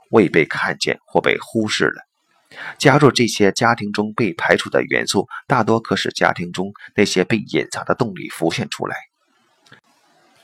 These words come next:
这两种方法的共同之处在于，代表们代表的是对他们而言完全陌生的人，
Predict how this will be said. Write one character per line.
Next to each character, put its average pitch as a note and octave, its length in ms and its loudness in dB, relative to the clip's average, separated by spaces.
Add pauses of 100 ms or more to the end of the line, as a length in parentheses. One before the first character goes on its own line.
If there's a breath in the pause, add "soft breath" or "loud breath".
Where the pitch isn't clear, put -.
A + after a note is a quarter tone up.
(500 loud breath)
这 E3+ 100 8
两 A#2 240 4
种 G#2 160 -2
方 B2+ 300 -2
法 - 160 2
的 D#2 160 -6
共 C3+ 180 -4
同 G#2 220 -10
之 - 100 -4
处 - 160 -8
在 D2 180 -2
于， G1+ 220 -8 (380 loud breath)
代 E3 180 6
表 F2+ 180 2
们 A#1+ 220 -2
代 B2+ 180 0
表 B1+ 200 -4
的 - 180 -2 (200 loud breath)
是 - 160 -4
对 G#2 120 6
他 A2 180 -4
们 G#2+ 140 -2
而 C#2+ 160 0
言 C2 220 -2 (160)
完 E2+ 240 2
全 F#2 260 -2
陌 B2 160 -2
生 A#2 160 -6
的 A2+ 140 -6
人， - 180 -8